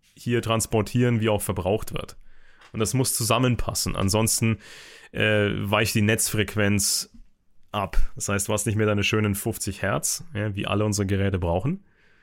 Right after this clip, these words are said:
Ähm, manche Länder laufen auf sechzig Hertz, wir laufen auf fünfzig. Und, ähm, wenn es dann zu weit unter fünfzig ist oder zu weit über fünfzig ist,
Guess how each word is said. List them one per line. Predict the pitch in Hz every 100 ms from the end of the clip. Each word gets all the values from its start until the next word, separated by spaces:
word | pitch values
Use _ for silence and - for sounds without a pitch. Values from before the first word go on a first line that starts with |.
| _ _ _ _ _ _ _ _ _ -
Ähm, | 98 101 95 92 90
manche | 95 95 104
Länder | 101 98
laufen | 95 98 95
auf | 87
sechzig | 104 98 110 -
Hertz, | 147 151 117 107
wir | 107
laufen | 104 101
auf | 87
fünfzig. | 117 - - 143 -
Und, | 113 101 -
ähm, | 110 107 101
wenn | 120
es | 123
dann | 120 113 113
zu | - 143 131
weit | 127 120
unter | - 135 131 117
fünfzig | - 120 - 117 104
ist | 113 107
oder | 107 104 98
zu | - 110
weit | 107 104
über | 139 123
fünfzig | 110 117 - 104 -
ist, | 107 -